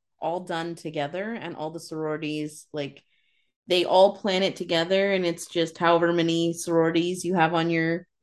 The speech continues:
campus, they, every event is hosted together. Like, okay, figure out which one you, you fit with. Like, that's fucking wild to me.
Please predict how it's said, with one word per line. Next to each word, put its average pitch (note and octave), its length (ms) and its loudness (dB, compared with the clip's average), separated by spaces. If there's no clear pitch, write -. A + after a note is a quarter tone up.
campus, A#3+ 680 4
they, - 380 0
every G#3 340 6
event G#3+ 320 2
is G3+ 160 -4
hosted G#3+ 340 -4
together. A#3 480 4
Like, F3 320 2
okay, F#4 320 4
figure D4 300 2
out C#4 100 6
which D4+ 180 0
one D#4+ 360 -2
you, D4 560 0
you C4 120 0
fit E4 300 0
with. A#3+ 360 4
Like, G#3 340 0
that's G#3 260 -2
fucking G#3 500 0
wild D#3 600 2
to D3+ 140 -8
me. B2 340 -6